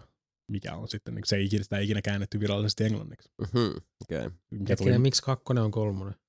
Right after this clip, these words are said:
Speaker 1: <sighs> Voi antra.
Speaker 3: Tää on taas näitä.
Speaker 1: Niin. Kos-,
Speaker 3: Japani.
Speaker 1: niin, koska
Speaker 2: Oot
Speaker 1: alku-
Speaker 2: varma, että sä haluat avata
Speaker 3: Ei,
Speaker 2: tän
Speaker 1: kos-,
Speaker 2: niinku
Speaker 1: kos-,
Speaker 2: Japanin
Speaker 3: niin.
Speaker 2: matopurki?
Speaker 1: niin, koska, koska alkuperä-,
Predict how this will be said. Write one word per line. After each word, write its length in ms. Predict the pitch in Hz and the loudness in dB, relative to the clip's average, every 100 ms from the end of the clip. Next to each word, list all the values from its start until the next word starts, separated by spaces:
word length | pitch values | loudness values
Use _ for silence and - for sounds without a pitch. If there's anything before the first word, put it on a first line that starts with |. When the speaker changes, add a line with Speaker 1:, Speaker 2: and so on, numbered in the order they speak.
| _ _ _ _ _ _ _ _ _ _ - | _ _ _ _ _ _ _ _ _ _ 0
Speaker 1:
<sighs> 560 | - - - - - - | 2 2 2 0 -2 -4
Voi 100 | - | -8
antra. 220 | - - - | -10 -4 4
Speaker 3:
Tää 160 | 139 | 6
on 80 | 131 | 6
taas 260 | 127 120 - | 6 4 4
näitä. 260 | 113 104 | 4 4
Speaker 1:
Niin. 120 | 95 95 - - | 2 -2 0 6
Kos-, 200 | 117 117 | 6 8
Speaker 3:
Japani. 180 | 123 | 8
Speaker 1:
niin, 180 | 120 101 - | 8 8 6
koska 280 | 117 - 117 - - | 4 6 2 -2 0
Speaker 2:
Oot 180 | 113 | 8
Speaker 1:
alku- 100 | 135 | 10
Speaker 2:
varma, 220 | 147 151 135 | 10 10 8
että 80 | |
sä 60 | 135 | 8
haluat 180 | 123 117 | 6 6
avata 300 | 117 110 101 | 6 6 6
Speaker 3:
Ei, 120 | 151 | 10
Speaker 2:
tän 80 | 156 | 10
Speaker 1:
kos-, 120 | 131 | 10
Speaker 2:
niinku 160 | 110 - | 8 10
Speaker 1:
kos-, 140 | 147 | 10
Speaker 2:
Japanin 360 | 123 - 113 104 | 10 8 8 8
Speaker 3:
niin. 100 | 107 | 6
Speaker 2:
matopurki? 420 | 104 98 92 98 | 6 2 0 -2
Speaker 1:
niin, 260 | 120 107 - | -4 -6 4
koska, 280 | 120 - 120 | 6 8 6
koska 280 | 123 - | 6 4
alkuperä-, 460 | 110 139 131 120 113 | 6 8 10 10 8